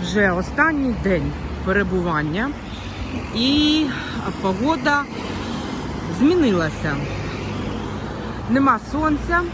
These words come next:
Дуже тепло, даже так можна сказати, душно. Ми на море зранку пішли, покупалися, поснідали, потім знов пішли на море,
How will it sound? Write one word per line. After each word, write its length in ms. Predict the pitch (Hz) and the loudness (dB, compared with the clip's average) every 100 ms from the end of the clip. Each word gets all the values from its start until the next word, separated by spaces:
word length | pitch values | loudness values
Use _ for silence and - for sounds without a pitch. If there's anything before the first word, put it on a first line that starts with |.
| - - - - - - - - - - - - - 202 180 | -6 -8 -6 -6 -6 -6 -6 -6 -6 -6 -4 -4 0 0 2
Дуже 320 | 302 254 233 | 2 2 0
тепло, 540 | - 220 190 160 214 | 2 2 2 0 0
даже 300 | 247 226 208 | 2 2 0
так 260 | 208 214 202 | 2 0 2
можна 320 | 208 202 208 | 0 2 0
сказати, 580 | 202 208 196 202 202 180 - - - - - 165 | 0 2 2 2 2 0 0 -4 -6 -6 -4 4
душно. 600 | 233 185 - 202 226 294 - - - - - - - - - - - - 175 | 4 4 2 4 4 4 0 -8 -10 -10 -10 -8 -8 -8 -8 -8 -8 -4 2
Ми 420 | 214 277 285 294 | 4 4 4 4
на 160 | 247 | 4
море 420 | 226 220 214 202 180 - - - - | 4 2 2 0 -2 -8 -12 -10 -4
зранку 460 | 180 220 208 - 180 | 4 4 2 -2 0
пішли, 540 | 214 202 196 185 196 269 - - - | 0 0 2 2 2 0 -4 -10 -4
покупалися, 920 | 294 - 233 202 165 151 196 - 254 285 - - - - - - 262 - - - - - | -4 -2 -2 0 0 0 -2 0 0 -2 -6 -8 -6 -4 -4 -4 -4 -4 -4 -4 -2 2
поснідали, 680 | 330 - 254 214 190 254 | 2 6 8 8 6 4
потім 420 | 269 370 349 277 214 - - 180 | 4 2 6 6 4 0 -4 -2
знов 300 | 190 247 220 165 | 4 6 6 2
пішли 480 | 247 240 285 302 302 - - - - - - - | -2 0 0 2 0 -4 -10 -10 -10 -10 -10 -2
на 160 | 262 294 | 4 4
море, 440 | 285 311 311 320 | 4 2 2 0